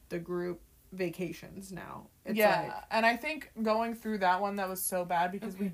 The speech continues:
Speaker 2: did put so much pressure on everybody doing
Speaker 1: Yeah.
Speaker 2: things together.
Speaker 1: And, like, just having, like, the best time and, like
Speaker 2: Now it, it's just more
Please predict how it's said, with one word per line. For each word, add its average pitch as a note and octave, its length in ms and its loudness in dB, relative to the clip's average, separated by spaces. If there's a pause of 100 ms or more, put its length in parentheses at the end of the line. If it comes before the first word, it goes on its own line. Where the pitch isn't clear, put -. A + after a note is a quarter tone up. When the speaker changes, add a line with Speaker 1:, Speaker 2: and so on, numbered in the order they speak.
Speaker 2:
did F#3 140 -6
put G3+ 180 -8
so F#3+ 120 -10
much F3+ 220 -12
pressure F3+ 260 -10
on E3 220 -6
everybody F3 460 -6
doing G#3 180 -6
Speaker 1:
Yeah. F3+ 300 0
Speaker 2:
things - 120 -6
together. E3+ 400 -4
Speaker 1:
And, G3+ 160 -2
like, F#3+ 160 -4
just F#3+ 200 -10
having, F3 340 -2
like, D#3 160 -10
the - 100 -16
best G3+ 460 -2
time G3 480 -2
and, E3+ 140 -8
like E3 360 -8 (320)
Speaker 2:
Now F#3 760 0 (160)
it, F#3+ 220 -4 (340)
it's F#3 260 -6
just F3+ 220 -8
more E3+ 720 -6